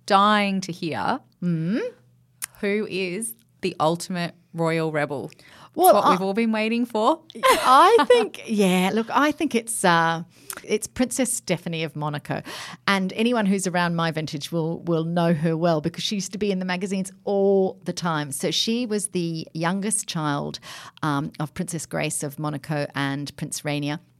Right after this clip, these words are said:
Speaker 2: She was actually in the car when her mother was, uh, driving on that hairpin bends in the south of France where she died, and, uh, Stephanie was taken to hospital. She didn't attend her mother's funeral. She was in her teens at that stage. She went on to, you know,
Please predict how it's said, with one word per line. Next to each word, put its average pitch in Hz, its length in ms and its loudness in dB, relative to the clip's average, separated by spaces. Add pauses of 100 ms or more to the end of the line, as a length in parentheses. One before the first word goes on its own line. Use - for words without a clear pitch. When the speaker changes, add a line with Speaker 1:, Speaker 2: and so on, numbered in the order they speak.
(460)
Speaker 2:
She - 140 -10
was 220 140 -2
actually - 300 -6
in 196 180 -6
the 190 80 -4
car 180 420 -2
when 151 160 -6
her 160 140 -6
mother 165 240 -4
was, 156 420 -8
uh, 151 220 -6
driving 160 400 -2
on 147 100 -6
that 151 140 -10
hairpin 160 400 -8
bends 147 520 -6 (380)
in 165 80 -4
the 151 80 -4
south 147 240 -4
of 156 80 -10
France 151 320 -6
where 160 160 -4
she - 160 -6
died, 143 360 -2
and, 160 140 -10 (100)
uh, 147 220 -6
Stephanie 160 360 -6
was 147 200 -6
taken 151 280 -8
to 165 60 -6
hospital. 156 360 -6
She - 200 -8
didn't 170 340 -4
attend 147 320 -8
her 139 80 -10
mother's 143 320 -8
funeral. 156 400 -8 (420)
She - 160 -6
was 190 260 -6 (120)
in 196 100 2
her 175 120 2
teens 165 300 -4
at - 100 -10
that - 180 -6
stage. 151 360 -4 (280)
She - 320 -2
went 190 280 -2
on 160 280 -2
to, 160 580 -4
you 156 80 -2
know, 151 280 -4